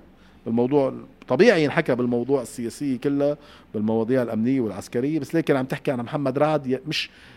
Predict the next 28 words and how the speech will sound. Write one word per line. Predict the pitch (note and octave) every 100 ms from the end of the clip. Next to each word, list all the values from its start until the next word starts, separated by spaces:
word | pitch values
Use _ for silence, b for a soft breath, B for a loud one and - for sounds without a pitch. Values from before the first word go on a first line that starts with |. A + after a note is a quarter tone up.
| B -
آه، | A#2 B2
آه، | B2 A#2
وفيق | A2+ - -
صفا، | - C3+ A#2+
محمد | A2 C#3+ C3+ C#3+
رعد | D#3 C#3
يلي | B2+ B2+
هو | C3+
الرمز | C3 E3 D#3
السياسي | C3+ - D3 E3 D#3+
الأعلى | D3+ D3+ C#3 C#3 E3 B B -
من | A2
بعد | B2 A#2
السيد | - C#3 C3+ C#3 C#3 A2+
رئيس | - -
الكتلة. | G#3 G#3 G#2+ F#2 - - - - b b b b b -
طيب | A2+ F2+
شو | - F#3+
عم | F3
بيقول | F#3+ F3
هو | C#3+ C#3
بالرد؟ | A#2+ A#2 B2+ C3+
أو | A2+
هيك | A#2 C3
انفهمت، | B2 C3+ A2+ G2+ C#3+ -
عم | C3+
بيقول | C3+ D#3 E3 F3+ - b b b b - -
إنه | A2 A2+